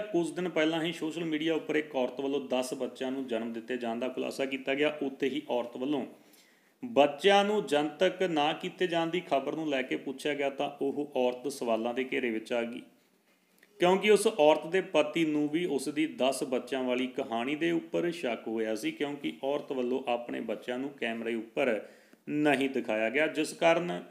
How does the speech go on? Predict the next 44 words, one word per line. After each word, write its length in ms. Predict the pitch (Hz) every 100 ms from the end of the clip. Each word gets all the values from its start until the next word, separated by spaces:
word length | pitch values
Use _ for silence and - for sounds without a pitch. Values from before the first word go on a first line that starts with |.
| - _ _ -
ਉਸ 200 | 175 175
ਔਰਤ 420 | 190 143 147 151 -
ਦੇ 140 | 180
ਪਤੀ 340 | 175 151 - 165
ਵੱਲੋਂ 260 | 156 165 160
ਕੀਤੇ 460 | 156 156 - 165
ਜਾਣ 400 | 156 127 120 123 127 - _ _ _ _ _ _ _ _ _ -
ਤੇ 140 | 170 -
ਉਹ 220 | 160 185
ਸ਼ੱਕ 300 | 175 135 135
ਦੇ 140 | 160 165
ਘੇਰੇ 180 | 165 160
ਵਿੱਚ 220 | 160 -
ਆ 100 | 151
ਗਈ। 140 | 160
ਇਸ 140 | 160 160
ਔਰਤ 300 | 143 139 139
ਵੱਲੋਂ 240 | 139 147
ਅਖਬਾਰ 340 | 143 120 117 120
ਦੇ 120 | 135
ਵਿੱਚ 180 | 135 135
ਸੁਰਖੀਆਂ 600 | - 135 135 143 156 151
ਬਟੋਰਨ 500 | 131 120 123 127 131
ਦੇ 100 | 139
ਲਈ 220 | 143 135 - - - _ _ _ _ _ - _ - -
ਸੱਤ 360 | 139 139 139
ਜੂਨ 220 | 180 185 185
ਨੂੰ 180 | 190
ਦਸ 260 | 143 139 143
ਬੱਚਿਆਂ 340 | 135 127 143 143
ਨੂੰ 120 | 143
ਜਨਮ 220 | 120 123
ਦੇਣ 180 | 123 123
ਦੀ 120 | 131
ਘਟਨਾ 300 | 127 113 113
ਦਾ 80 | 117
ਦਾਅਵਾ 260 | 117 110 120
ਕੀਤਾ 280 | 117 120 123
ਗਿਆ। 100 | 135
ਉੱਥੇ 240 | 131 147
ਦੱਖਣੀ 400 | 127 117 117 127
ਅਫਰੀਕਾ 400 | 127 120 113 123
ਦੇ 120 | 120 123
ਵਿੱਚ 320 | 135 -